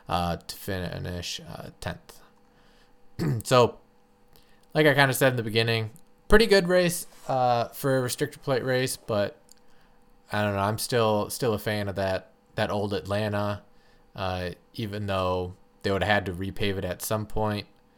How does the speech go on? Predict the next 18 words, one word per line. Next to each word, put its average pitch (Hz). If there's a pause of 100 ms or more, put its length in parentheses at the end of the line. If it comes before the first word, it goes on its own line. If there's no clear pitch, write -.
(400)
um, 85 (1000)
and 87 (340)
they 92
just 87
didn't 101
wanna 98
go 92
the 92
way 92
of 90
Texas 95
or 87
Vegas 90
or, 85 (460)
or 95
those 92
other 90
tr-, 98